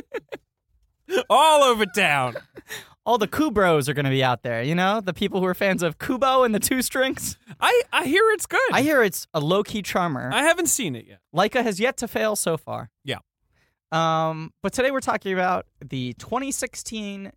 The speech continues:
Speaker 2: David Ayer motion picture Suicide Squad.
Speaker 1: Now, I saw this movie at a press screening.
Speaker 2: Yeah, we're recording right, uh, right now on Friday, the day that the film
Speaker 1: It's
Speaker 2: technically
Speaker 1: out.
Speaker 2: came
Speaker 1: It's
Speaker 2: out.
Speaker 1: out.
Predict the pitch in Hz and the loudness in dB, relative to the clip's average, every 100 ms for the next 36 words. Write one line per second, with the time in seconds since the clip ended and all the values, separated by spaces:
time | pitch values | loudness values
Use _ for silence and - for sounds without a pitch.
0 | 135 180 214 196 175 170 165 - 147 160 | -8 -4 -2 0 0 0 -4 -6 -4 -2
1 | 190 - 180 170 - 160 147 139 143 _ | -2 -4 -6 -6 -4 -2 -2 -2 -8 _
2 | _ _ _ - - 135 110 107 - 123 | _ _ _ -8 -4 -4 -6 -10 -12 -12
3 | - _ _ _ _ - _ _ _ 277 | -12 _ _ _ _ -20 _ _ _ -2
4 | 277 302 381 494 - 320 269 247 - 220 | 2 4 4 4 4 4 4 2 2 2
5 | 214 190 190 247 - - - _ - 175 | 2 4 2 0 -2 -18 -20 _ -8 -8
6 | - 175 139 - 143 123 156 202 185 147 | -2 -2 -2 -6 -6 -6 -8 -6 -2 0
7 | 220 320 - 285 269 254 220 _ - 196 | 2 0 0 -2 0 0 -2 _ -2 0
8 | 180 180 226 214 214 165 - 196 175 143 | 0 0 0 2 0 0 0 2 2 2
9 | 127 135 170 147 - 170 156 151 233 214 | -2 0 0 -2 -6 -4 -2 2 4 4
10 | 170 151 170 127 104 - - - | 2 -4 -4 -4 -2 -2 -4 -6